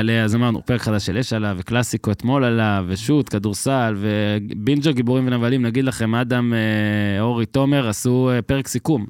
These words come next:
העלו על, אה, סיכום שנת אלפיים עשרים ושלוש, הם, אה, רוצים לשאול אחרי ההקלטה מה ניר עשה, אה,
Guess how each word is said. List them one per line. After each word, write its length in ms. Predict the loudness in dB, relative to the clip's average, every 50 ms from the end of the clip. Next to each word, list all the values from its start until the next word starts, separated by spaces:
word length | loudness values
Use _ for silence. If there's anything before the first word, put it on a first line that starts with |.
| -6
העלו 420 | -4 -2 -2 0 0 2 2 2 2
על, 100 | 0 0
אה, 340 | 0 0 0 0 -2 -2 -4
סיכום 320 | -6 -8 -4 -2 -2 -2
שנת 240 | -2 -2 -2 -2 -2
אלפיים 280 | -2 -2 0 0 0 0
עשרים 200 | 0 -2 -4 -2
ושלוש, 420 | -2 0 0 2 2 2 0 -2 -6 -14 -20 -20 -20 -20 _ _ _ -2
הם, 180 | 0 0 2
אה, 80 | 2 2
רוצים 260 | 0 0 0 0 0
לשאול 280 | 0 0 0 0 0 0
אחרי 200 | 0 0 0 0
ההקלטה 460 | 2 2 0 0 0 2 2 2 4
מה 180 | 4 4 4
ניר 240 | 4 2 2 2 2
עשה, 220 | 0 0 0 0 2 2 4 2 2 2
אה, 40 | 2